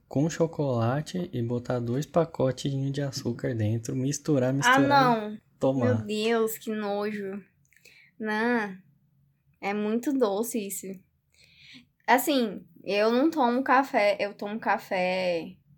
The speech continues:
Speaker 2: sem açúcar, né? Mas eu já fui do café com açúcar e nunca cheguei a esse nível de açúcar, né? Daí hoje, quando eu escuto alguém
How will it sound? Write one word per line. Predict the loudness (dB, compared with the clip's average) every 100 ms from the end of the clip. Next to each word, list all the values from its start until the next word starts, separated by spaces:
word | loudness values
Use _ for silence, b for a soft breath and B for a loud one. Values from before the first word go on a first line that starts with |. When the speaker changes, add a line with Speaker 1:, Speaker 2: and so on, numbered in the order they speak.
| -14
Speaker 2:
sem | -2 2
açúcar, | 2 0 -8 -8 -8
né? | -8 -8 -14 b b b b
Mas | 2 4
eu | 4
já | 8 6 6
fui | 0 -2
do | -2
café | 2 2 2 2
com | 2 2
açúcar | -2 -2 -6 -6 0 0
e | 0 0 0 2
nunca | 2 0 -4
cheguei | -4 -2 0 0
a |
esse | -2 0
nível | 0 0 0 0
de | 0 -2 -2 -4 -4
açúcar, | -2 -2 -2 -2 -4 -6
né? | -6 -8 -12 _ b b b b b -6
Daí | 4 6 6 6
hoje, | 8 6 4 -2 -8
quando | -6 -4
eu | -2
escuto | -4 -6 -6 2
alguém | 2 2 -2 -2 -4 -8